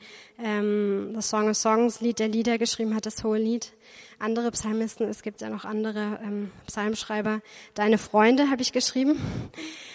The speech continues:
Ähm, ja, einfach, weil ich denke, es ist voll gut, uns auch gegenseitig zu ermutigen. Wir wollen erwarten, dass Gott redet.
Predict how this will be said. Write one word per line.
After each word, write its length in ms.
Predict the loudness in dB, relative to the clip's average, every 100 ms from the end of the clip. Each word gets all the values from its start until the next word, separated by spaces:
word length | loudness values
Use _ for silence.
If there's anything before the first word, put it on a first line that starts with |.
| -16 -2
Ähm, 460 | 4 6 6 4 0 -6 -10 -16 -20 -20 -20 _ _ _ -20 -20 -20 -20 _ _
ja, 400 | -4 0 2 2
einfach, 400 | 0 0 2 0
weil 200 | 6 6
ich 140 | 6 6
denke, 280 | 4 6 4
es 160 | 2
ist 220 | -2 0
voll 180 | 4 4
gut, 300 | 6 4 4
uns 200 | 4 2
auch 180 | 4 2
gegenseitig 520 | 2 4 6 6 4
zu 120 | 2
ermutigen. 720 | 6 8 8 6 0 -4 -4
Wir 140 | -4 2
wollen 200 | 4 4
erwarten, 400 | 4 4 2 2
dass 200 | 0 0
Gott 240 | -2 0
redet. 640 | 2 2 2 0 -2 -8